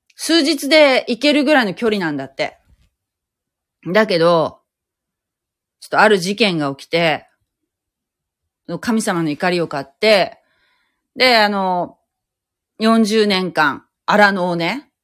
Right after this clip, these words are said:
ぐるぐるぐるぐる、同じとこをぐるぐるぐるぐる回る生活を、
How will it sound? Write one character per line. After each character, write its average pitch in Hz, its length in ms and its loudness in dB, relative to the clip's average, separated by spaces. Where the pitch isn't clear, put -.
ぐ 190 100 0
る 185 120 2
ぐ 170 100 0
る 156 120 -2
ぐ 165 120 0
る 285 140 2
ぐ 285 100 0
る、 185 240 0
同 180 100 -6
じ 156 80 -8
と 180 100 -6
こ 170 120 0
を 160 40 0
ぐ 160 120 -4
る 160 100 -4
ぐ 147 120 -4
る 143 120 -6
ぐ 175 100 -2
る 262 140 2
ぐ 277 80 -2
る 214 100 -4
回 170 260 -2
る 160 40 -10
生 170 240 -4
活 165 300 -6
を、 302 320 0